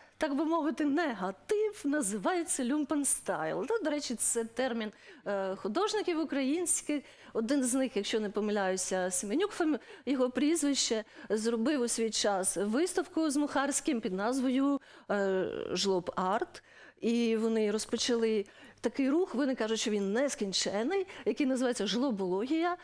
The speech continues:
І ми бачимо оцей, е, люмпенстайл у повній своїй красі, як у чоловічому вимірі, так і у жіночому. Це навіть певна субкультура,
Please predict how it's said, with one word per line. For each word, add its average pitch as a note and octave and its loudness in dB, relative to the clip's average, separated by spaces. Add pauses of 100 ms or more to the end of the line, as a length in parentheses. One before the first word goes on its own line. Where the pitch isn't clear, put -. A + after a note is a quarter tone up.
(140)
І F4+ 2
ми F#4 2
бачимо C4+ 0
оцей, A#3+ 0
е, F#3+ -2 (140)
люмпенстайл C4 0 (580)
у A3 -2
повній D4+ 0
своїй A3 -2
красі, F3+ -4
як G3+ -2
у - -4
чоловічому F4 2
вимірі, E4 2
так A#3+ -2
і A#3 0
у A#3 -2 (220)
жіночому. G#3 -2 (400)
Це - 2
навіть E4+ 0
певна A#3+ 0
субкультура, E4 0